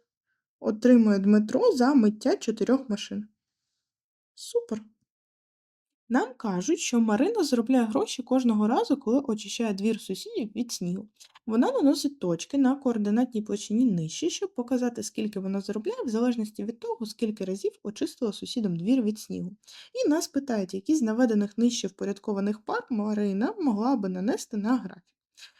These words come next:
Бачимо, що у нас є точка, що за три рази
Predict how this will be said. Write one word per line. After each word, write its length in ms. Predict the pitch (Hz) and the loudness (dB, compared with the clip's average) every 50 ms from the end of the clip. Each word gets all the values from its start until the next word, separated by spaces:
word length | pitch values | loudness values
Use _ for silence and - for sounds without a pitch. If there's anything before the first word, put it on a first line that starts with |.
| _ - | _ -2
Бачимо, 480 | 269 254 202 180 185 175 - - 381 480 494 | 0 0 0 0 -2 -4 -6 -6 -6 -8 -8
що 200 | - - 254 254 | -4 2 4 6
у 80 | 277 | 8
нас 340 | 277 240 247 294 311 - - | 8 6 6 4 0 -2 -6
є 280 | 208 202 233 277 339 349 - _ _ _ _ _ _ _ - | -2 0 2 2 0 0 -6 _ _ _ _ _ _ _ 2
точка, 580 | 262 262 277 262 269 - - _ - 214 214 | 6 6 6 6 6 2 -8 _ -12 -12 -12
що 480 | 214 - - - - 254 233 220 220 214 | -12 -12 -8 -4 0 0 0 2 0 -2
за 200 | 202 208 220 226 | 0 0 0 -2
три 340 | 233 - - 262 330 453 494 - | -2 -2 2 2 2 2 2 2
рази 540 | 330 254 220 208 190 185 185 196 233 392 - | 0 0 2 2 0 0 2 2 0 -2 -2